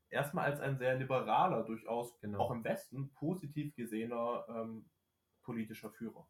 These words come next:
Speaker 2: Absolut, ja. Das ändert sich aber mit, im Laufe der Zeit ändert sich das Ganze. Und der Peak ist eben zweitausendsiebzehn, als man,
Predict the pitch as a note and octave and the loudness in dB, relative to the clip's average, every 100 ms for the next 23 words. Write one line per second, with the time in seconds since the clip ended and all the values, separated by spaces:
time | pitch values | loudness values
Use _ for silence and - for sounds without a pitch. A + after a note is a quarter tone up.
0 | _ _ - - A2 A#2+ C3+ A2+ A2 A#2 | _ _ -6 -4 -4 -2 -2 -2 0 -2
1 | - _ _ - - F3 G#3 G3 - A2 | -6 _ _ -8 -2 0 2 2 0 -6
2 | - G#2+ G#2+ G#2 - A2+ A2 - A2 A2 | -2 -2 -2 -4 -6 -10 -12 -8 -4 0
3 | B2+ C3 G#2+ - - F3 F3 - - A#2 | 0 -2 -4 -4 -4 0 0 -2 -10 -8
4 | - G#2 B2+ C#3+ C#3+ - _ _ _ - | -4 -4 -4 -4 -6 -8 _ _ _ -4
5 | A2+ G#2+ - _ _ _ _ A2 G#2+ - | -4 -4 -10 _ _ _ _ -4 -4 -2
6 | G3 - A#2+ - A#2+ C3 C3 A2+ A#2+ C3+ | -2 -2 -6 -4 -4 -4 -4 -4 -2 0
7 | A2+ A2 - G2 - _ _ A2 A2 - | 0 -4 -10 -14 -14 _ _ -2 -2 -4
8 | A2+ A2 A#2 | -2 -2 -4